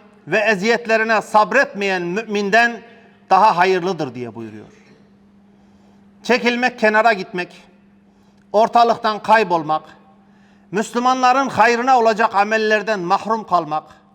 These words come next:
Müslümanlarla bir araya gelip zikir meclislerinde bulunmamak, nice hayırlardan mahrum kalmak demektir.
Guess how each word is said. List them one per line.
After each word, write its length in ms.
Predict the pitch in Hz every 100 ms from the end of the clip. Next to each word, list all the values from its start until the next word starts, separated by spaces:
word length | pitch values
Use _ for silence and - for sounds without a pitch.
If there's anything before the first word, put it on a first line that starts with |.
| _ _ _ _ _ _ 156
Müslümanlarla 840 | 208 - 285 294 294 330 294 214
bir 240 | 294 320 285
araya 220 | 277 302
gelip 520 | 247 277 302 - - - _ _ _ 143
zikir 400 | 226 - 330 320
meclislerinde 1300 | 262 254 202 269 285 - 254 269 254 254 233 170 202
bulunmamak, 720 | 269 285 240 233 262 254 - - _ _ _ _ -
nice 240 | 262 226
hayırlardan 720 | 220 202 220 202 202 202 269
mahrum 380 | 233 240 226 262
kalmak 440 | - 196 170 - 147
demektir. 680 | 139 123 - _ _ _